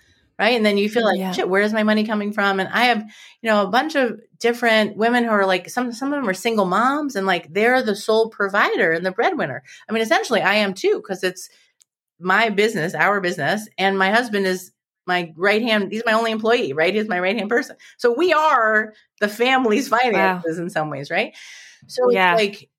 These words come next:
Speaker 1: you do care about that, right? You do care about what's already contracted and then what's your total projected. And then it really helps you direct, "Okay, what do I need to be doing to be achieving that every month?" But let's keep going down. Then you have expenses.
Speaker 2: Yeah.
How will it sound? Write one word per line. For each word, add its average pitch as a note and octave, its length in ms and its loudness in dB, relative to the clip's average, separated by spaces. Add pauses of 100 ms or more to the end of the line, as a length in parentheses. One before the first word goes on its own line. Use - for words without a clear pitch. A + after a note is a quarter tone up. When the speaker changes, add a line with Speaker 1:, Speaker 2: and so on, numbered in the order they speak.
(160)
Speaker 1:
you A#3 240 0
do A#3+ 160 2
care G#3 260 2
about C3+ 260 -2
that, - 160 -12
right? D#3 160 0
You F3+ 120 -6
do G3+ 160 -6
care F3+ 260 2
about E3+ 240 0
what's D#3 180 -2
already F#3+ 200 2
contracted D#3+ 680 -2
and D3+ 140 -4
then D3 100 -2
what's C#3+ 180 -2
your D3+ 120 -2
total C#3+ 240 -2
projected. C3+ 500 -2
And C#3+ 100 -4
then D3+ 140 0
it C#3+ 140 -4
really F#3 320 2
helps D#3+ 360 -2
you D3+ 80 -6
direct, D3 720 0 (240)
"Okay, D#3 160 0
what D3 200 2
do D3+ 80 2
I D3 60 0
need D3 180 -2
to D3 60 -12
be C3+ 120 -6
doing C3+ 380 -4
to C3+ 100 -18
be C3+ 360 -4 (360)
achieving D3 460 -4
that B2+ 140 -4
every B2+ 180 -6
month?" B2 160 -10 (320)
But G3 100 4
let's G#3 160 0
keep A#3 160 -2
going D#3+ 220 0
down. B2 180 -2
Then F3 100 -2
you G#3+ 60 2
have A3+ 80 0
expenses. F#3 640 -2 (300)
Speaker 2:
Yeah. F3+ 180 -4